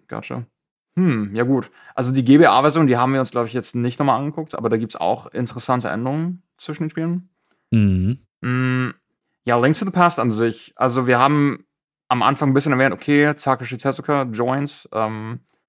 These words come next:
Speaker 1: den kennt man auch als sehr, sehr wichtigen Bestandteil des Mario-Teams da, teilweise. Ich hab mich da auch nochmal ein bisschen reingelesen. Also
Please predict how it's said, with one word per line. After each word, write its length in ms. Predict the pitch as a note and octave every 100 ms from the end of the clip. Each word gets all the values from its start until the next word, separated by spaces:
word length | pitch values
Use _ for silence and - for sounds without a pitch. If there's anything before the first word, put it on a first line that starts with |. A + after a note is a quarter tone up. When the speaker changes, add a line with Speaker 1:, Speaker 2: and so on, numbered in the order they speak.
| _ _
Speaker 1:
den 440 | A2+ A2+ A#2 A#2 G2
kennt 220 | - B2
man 140 | C3+
auch 340 | B2 B2 - -
als 540 | A#2 A#2 - - - _ _ _ _ -
sehr, 340 | A#2 A2+ B2+
sehr 180 | B2 A2+
wichtigen 320 | A#2+ - B2
Bestandteil 480 | A2+ B2+ A#2 B2 A#2
des 160 | A2 A#2
Mario-Teams 800 | G#2+ A2 B2+ C3+ B2+ C#3+ C3 -
da, 200 | C3 -
teilweise. 520 | - C3 B2+ A#2 B2
Ich 100 | A#2
hab 60 |
mich 120 | A#2 A2+
da 80 |
auch 80 | A2
nochmal 200 | A#2+ A#2
ein 60 | A2+
bisschen 160 | B2
reingelesen. 420 | G#2+ A#2 A#2+ A#2 A2+
Also 380 | A#2 A#2 A#2